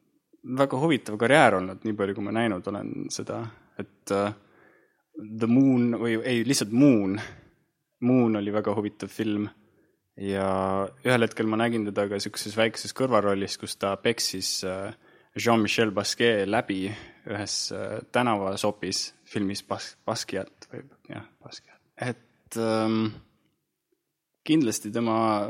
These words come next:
rollisooritus Three Billboardsis oli kihvt.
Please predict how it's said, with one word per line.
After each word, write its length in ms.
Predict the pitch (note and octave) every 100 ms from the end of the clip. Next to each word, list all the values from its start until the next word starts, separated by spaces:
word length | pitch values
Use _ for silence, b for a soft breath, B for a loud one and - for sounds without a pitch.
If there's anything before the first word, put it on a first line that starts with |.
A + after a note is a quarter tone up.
| - - - - C3
rollisooritus 1200 | - B2 C#3+ B2+ C3 B2+ A2+ - G#2+ - - -
Three 200 | - B2
Billboardsis 640 | A#2+ B2+ B2 G#2+ G#2 G#2+ A2
oli 800 | B2+ B2+ B2+ - - - G1+ -
kihvt. 460 | F#3 - - -